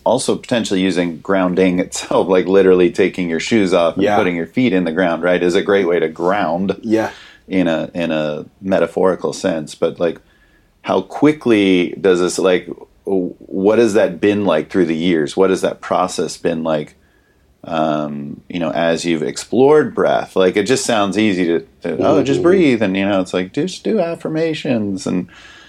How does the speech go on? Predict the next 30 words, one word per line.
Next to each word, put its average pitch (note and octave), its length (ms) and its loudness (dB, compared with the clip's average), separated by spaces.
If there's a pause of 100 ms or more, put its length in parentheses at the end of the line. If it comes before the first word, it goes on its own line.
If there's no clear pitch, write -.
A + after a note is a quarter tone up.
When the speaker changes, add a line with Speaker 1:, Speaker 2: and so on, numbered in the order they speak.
(220)
Speaker 1:
you G2+ 140 -4
know, F2 500 0 (100)
just - 360 -8
do C3+ 160 -2
journaling." C3+ 600 -2
And G2 80 -4
what, G2 180 -6
Speaker 2:
Hmm. F#2+ 300 -4
Speaker 1:
but G#2 140 0
there's A#2 220 2
clearly, B2 460 4
like, F2+ 400 2 (100)
an F#2 160 0
art E2 520 0
there D#2 580 2 (260)
and D#2+ 640 -4 (200)
growth F2 520 0
there D2 600 -2
and D2+ 420 -6
Speaker 2:
Yeah. D#2 60 -10 (100)
Speaker 1:
a - 40 -10
difference D#2 600 -4
in D#2+ 120 -6
how, - 380 -14
how F2 220 -2
this D#2+ 180 -4
plays D#2+ 340 -4
out. D2 320 -6
I - 40 -20
mean, E2+ 320 -6